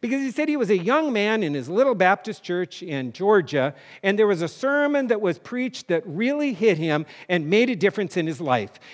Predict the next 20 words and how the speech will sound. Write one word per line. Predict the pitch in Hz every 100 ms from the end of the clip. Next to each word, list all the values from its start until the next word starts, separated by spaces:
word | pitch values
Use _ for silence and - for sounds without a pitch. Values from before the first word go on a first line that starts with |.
| -
And | 190
he | 185
said | - 214 156
the | 143
sermon | - 262 285 294
had | 196 185 151
this | 226 -
theme: | - 208 131 123 - -
"If | 214 202
you | 185 320 392
were | 381 311 220
arrested | 226 254 - 240
for | 214
being | 160 226 254
a | 262
Christian, | 240 180 - 202 185 - -
would | 208
there | 175 190
be | 156 208
enough | 202 175 240